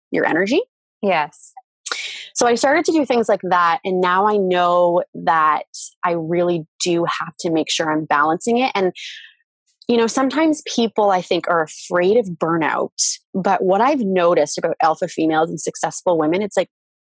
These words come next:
Speaker 1: everyone, it kind of experiences it at some point, because you kind of have to know what it feels like to fall a little bit in order to go,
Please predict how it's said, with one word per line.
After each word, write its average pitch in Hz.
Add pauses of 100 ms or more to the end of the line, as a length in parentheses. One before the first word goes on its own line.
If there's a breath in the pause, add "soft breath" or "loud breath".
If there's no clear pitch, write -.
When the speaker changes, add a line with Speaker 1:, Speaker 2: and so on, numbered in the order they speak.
Speaker 1:
everyone, 214
it 320
kind 170
of 170
experiences 180
it 254
at 160
some 170 (100)
point, 339 (140)
because 214 (440 loud breath)
you 208
kind 247
of 359 (160)
have 190 (100)
to 190
know 165
what 165
it - (140)
feels 175
like 175 (100)
to - (160)
fall 165
a 220
little 254
bit 311
in 175 (100)
order 180 (200)
to 180
go, 160